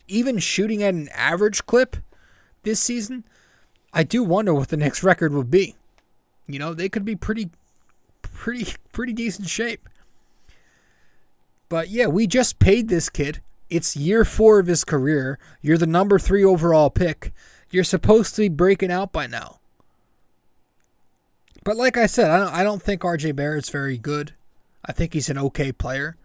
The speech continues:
He'll score you eighteen to twenty points a night. He'll shoot forty, forty-five percent most nights and just be an above-average player. But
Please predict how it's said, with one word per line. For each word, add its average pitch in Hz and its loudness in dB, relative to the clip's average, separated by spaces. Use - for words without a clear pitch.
He'll 147 -8
score 151 -6
you 143 -6
eighteen 143 -10
to 139 -10
twenty 139 -10
points 143 -14
a 131 -16
night. 143 -12
He'll 135 -16
shoot 139 -10
forty, 147 -10
forty-five 139 -10
percent 143 -8
most 139 -12
nights 151 -10
and 151 -8
just 160 -4
be 160 -6
an - -16
above-average 151 -2
player. 170 -10
But 135 -2